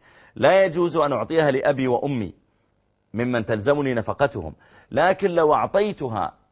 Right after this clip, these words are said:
لمن تلزمني نفقته في سداد دين، يعني، افرض مثلًا، آه، ابني عليه دين مثلًا، آه، مائة ألف، وأنا عندي زكاة عشرة آلاف، فجئت ابني آكل شارب، يعني، ما ت-، أنا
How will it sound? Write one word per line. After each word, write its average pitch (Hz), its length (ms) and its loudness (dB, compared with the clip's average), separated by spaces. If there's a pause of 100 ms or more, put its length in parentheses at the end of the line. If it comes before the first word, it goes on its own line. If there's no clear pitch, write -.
(180)
لمن 139 260 -2
تلزمني 170 540 -2
نفقته 165 640 -2 (540)
في 170 160 -2
سداد 170 340 2
دين، 107 340 -6 (360)
يعني، 98 260 -2
افرض 156 220 0
مثلًا، 147 440 0 (460)
آه، 110 300 2
ابني 156 300 0
عليه 135 280 2
دين 135 280 0
مثلًا، 135 680 -2
آه، - 20 0
مائة 123 380 -2
ألف، - 240 -12 (420)
وأنا 120 220 -2
عندي 123 240 -2
زكاة 117 340 -2
عشرة 98 460 -4
آلاف، 80 140 -8 (640)
فجئت 185 600 0 (420)
ابني 220 380 0
آكل 185 220 -4
شارب، 175 380 -2
يعني، 90 340 -8 (460)
ما 160 160 2
ت-، - 160 -8 (340)
أنا 156 280 2